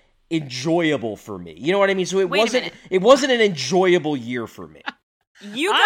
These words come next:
Speaker 2: got
Speaker 3: never jumped for joy.
Speaker 2: Uh,
Speaker 3: And I
Speaker 2: you
Speaker 3: hate
Speaker 2: got
Speaker 3: the guy.
Speaker 2: You got kick dunked by Gritty, so I
Speaker 1: Okay,
Speaker 2: don't
Speaker 1: that
Speaker 2: want
Speaker 1: was
Speaker 2: you to
Speaker 1: neat.
Speaker 2: tell me there was nothing
Speaker 1: Yeah,
Speaker 2: good
Speaker 1: well, that
Speaker 2: about
Speaker 1: was
Speaker 2: this
Speaker 1: fun.
Speaker 2: season.
Speaker 1: But, like, I mean, I was still getting dunked in water. Like,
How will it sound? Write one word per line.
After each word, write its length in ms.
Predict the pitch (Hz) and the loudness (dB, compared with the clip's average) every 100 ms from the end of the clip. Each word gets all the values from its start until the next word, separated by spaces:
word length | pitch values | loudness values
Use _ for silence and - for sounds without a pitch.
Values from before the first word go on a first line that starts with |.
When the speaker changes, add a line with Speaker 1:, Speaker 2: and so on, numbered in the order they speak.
| 381 | 4
Speaker 2:
got 40 | 330 | 4
Speaker 3:
never 280 | 311 285 262 | 2 2 -2
jumped 320 | 170 226 185 | 0 -2 -4
for 180 | - 196 | -8 -8
joy. 380 | 151 156 87 - _ _ _ _ _ _ _ _ _ - - | -8 -10 -10 -20 _ _ _ _ _ _ _ _ _ -12 -4
Speaker 2:
Uh, 40 | 190 | 0
Speaker 3:
And 120 | 226 | 4
I 140 | 311 | 4
Speaker 2:
you 100 | 196 | 4
Speaker 3:
hate 100 | 233 | 2
Speaker 2:
got 100 | 214 | 2
Speaker 3:
the 80 | 156 | -2
guy. 300 | 135 95 82 _ _ _ - - 143 | -6 -8 -10 _ _ _ -20 -20 -20
Speaker 2:
You 200 | 208 285 | -12 -10
got 180 | 480 453 214 - | -6 -6 -8 -18
kick 360 | - 320 311 233 | -10 -8 -10 -10
dunked 540 | 202 143 131 - - _ | -8 -8 -8 -20 -20 _
by 260 | 175 180 175 | _ -6 -6
Gritty, 440 | 190 175 156 92 | -8 -8 -8 -10
so 160 | - 196 | -14 -4
I 120 | 226 | 0
Speaker 1:
Okay, 160 | 247 170 | 2 4
Speaker 2:
don't 60 | 139 | 6
Speaker 1:
that 100 | 214 | 6
Speaker 2:
want 80 | 208 | 4
Speaker 1:
was 100 | 143 | -2
Speaker 2:
you 40 | |
to 40 | 147 | -4
Speaker 1:
neat. 100 | 104 | -6
Speaker 2:
tell 160 | 202 | -10
me 140 | 208 190 | -12 -10
there 160 | 196 190 | -10 -8
was 200 | 185 214 | -10 -12
nothing 560 | 202 190 - 185 170 | -8 -8 -8 -14 -12
Speaker 1:
Yeah, 400 | 165 185 175 165 | -6 0 2 2
Speaker 2:
good 100 | 139 - | -2 -8
Speaker 1:
well, 60 | 139 | 0
that 120 | 160 | 0
Speaker 2:
about 80 | 135 | 0
Speaker 1:
was 140 | 117 | -6
Speaker 2:
this 60 | 120 | -12
Speaker 1:
fun. 140 | 80 | -14
Speaker 2:
season. 160 | 57 - | -14 0
Speaker 1:
But, 140 | 294 302 | 2 4
like, 160 | 254 | 2
I 100 | 202 | 2
mean, 160 | 190 175 | 0 2
I 60 | |
was 120 | 170 165 | 0 0
still 140 | 226 | -2
getting 340 | 170 139 113 90 | -2 -4 -8 -4
dunked 320 | 131 131 - | -4 -4 -6
in 160 | 110 92 | -10 -6
water. 420 | 104 92 73 71 | -6 -6 -10 -14
Like, 200 | 90 | -14